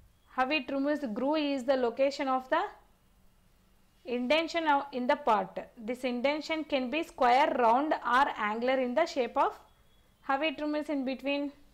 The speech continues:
the material. Next, the functions of grooving is usually to allow the room for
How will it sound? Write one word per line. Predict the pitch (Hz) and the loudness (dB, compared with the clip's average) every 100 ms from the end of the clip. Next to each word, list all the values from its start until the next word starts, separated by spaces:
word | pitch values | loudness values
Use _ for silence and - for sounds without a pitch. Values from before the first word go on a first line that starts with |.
| _ | _
the | 240 254 | -6 -4
material. | 254 254 269 269 269 277 - _ _ _ _ _ _ _ _ _ _ _ _ _ _ _ - | -2 -2 0 2 2 0 -6 _ _ _ _ _ _ _ _ _ _ _ _ _ _ _ -6
Next, | 269 285 - | -4 -4 -2
the | 240 | 0
functions | 233 247 262 320 320 330 | 2 -2 0 -2 -2 0
of | 320 269 208 | 0 -2 -4
grooving | 233 247 294 320 | -4 0 0 -2
is | - 240 | -2 -4
usually | 220 226 220 254 277 339 | -2 -4 0 2 4 2
to | - 262 | 0 0
allow | 214 214 254 | 2 2 2
the | 269 | 2
room | 240 247 285 | 0 0 -2
for | - 294 | 2 2